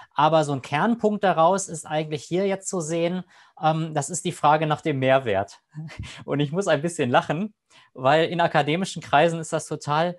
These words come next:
verpönt, über den Mehrwert bei digitaler Bildung zu sprechen. Ja? Das hat auch durchaus seinen Grund, aber wenn Sie mit Eltern und Schülern gemeinsam planen und sie überzeugen wollen,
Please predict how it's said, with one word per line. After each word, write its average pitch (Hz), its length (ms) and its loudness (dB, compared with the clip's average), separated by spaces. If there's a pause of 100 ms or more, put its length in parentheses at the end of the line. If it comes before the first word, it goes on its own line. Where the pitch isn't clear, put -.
verpönt, 160 520 -2
über 143 200 -4
den 127 160 -6
Mehrwert 143 420 0
bei 127 100 2
digitaler 127 520 -2
Bildung 123 340 -4
zu 120 100 -12
sprechen. 127 500 -10 (220)
Ja? 135 260 -6 (340)
Das 139 220 0
hat 185 100 0
auch 175 140 0
durchaus 160 340 -2
seinen 135 240 0
Grund, 135 440 -6 (100)
aber 196 480 2 (220)
wenn 170 320 -4
Sie 175 200 -4
mit 151 240 -6
Eltern 175 540 0
und 151 220 -8
Schülern 196 360 -2
gemeinsam 165 520 0
planen 180 380 0
und 127 140 -4
sie 151 60 -8
überzeugen 156 640 -2
wollen, 160 380 0